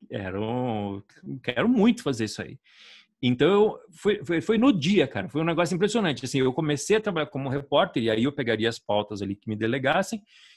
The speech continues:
e eu comecei a cuidar do, do, do, do Radical,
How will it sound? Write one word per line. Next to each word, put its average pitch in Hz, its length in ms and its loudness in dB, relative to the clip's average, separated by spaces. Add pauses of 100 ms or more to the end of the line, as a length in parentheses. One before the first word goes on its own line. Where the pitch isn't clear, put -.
e 139 140 0
eu 185 100 6
comecei 185 440 0
a 170 40 0
cuidar 160 460 0
do, 175 540 -4
do, 135 260 -6 (100)
do, 117 400 -4
do 120 120 -2
Radical, 147 600 0